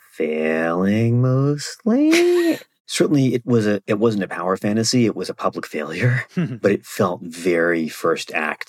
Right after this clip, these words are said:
Speaker 1: superhero. And mechanically, the one aspect of this game that does have a mechanic is you can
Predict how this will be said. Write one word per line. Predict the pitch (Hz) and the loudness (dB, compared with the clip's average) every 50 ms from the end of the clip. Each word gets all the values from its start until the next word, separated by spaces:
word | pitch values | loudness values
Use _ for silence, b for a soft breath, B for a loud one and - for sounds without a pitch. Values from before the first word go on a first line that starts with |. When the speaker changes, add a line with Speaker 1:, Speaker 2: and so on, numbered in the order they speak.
| - - | -10 -10
Speaker 1:
superhero. | - - - 104 - 92 76 82 80 80 76 76 80 78 - _ _ _ - | -8 -6 -6 -4 -4 -4 -2 0 0 0 0 -2 -4 -4 -8 _ _ _ -2
And | 101 95 92 90 87 87 87 87 85 80 - _ _ _ - | 0 0 2 0 0 -2 -4 -4 -6 -8 -10 _ _ _ -2
mechanically, | - 117 113 - - 110 120 135 131 120 104 92 | 0 0 0 0 -2 -2 0 0 0 0 0 0
the | 90 95 | 2 2
one | 98 101 107 110 107 104 98 92 - _ - | 2 2 2 2 2 0 -2 -4 -6 _ -12
aspect | 82 82 - - - - - | -12 -10 -10 -10 -8 -8 -6
of | - | -8
this | 185 170 - | -8 -8 -8
game | 170 - | -8 -6
that | 85 - - | -6 -4 -2
does | 95 90 - | -2 -2 -2
have | 82 78 | -4 -6
a | 92 | -6
mechanic | 98 - 143 170 160 139 120 117 - | -6 -4 -2 0 0 0 0 -2 -2
is | - 95 90 90 90 90 87 85 - | -2 0 2 2 2 0 -2 -4 -4
you | - 101 95 | -2 -2 -2
can | 95 - 95 85 82 | -2 -2 -4 -4 -4